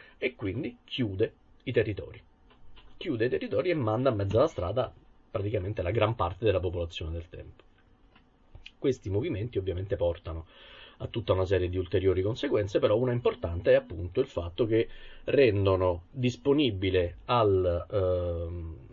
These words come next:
al, ai, ai, ai protocapitalisti una, una forza, una manodopera molto, eh, abbondante e molto economica, perché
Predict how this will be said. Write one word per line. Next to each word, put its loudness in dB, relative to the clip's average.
al, 0
ai, -4
ai, -2
ai 4
protocapitalisti 2
una, 2
una 2
forza, 6
una 2
manodopera 4
molto, 6
eh, -6
abbondante 0
e 0
molto 0
economica, -2
perché -20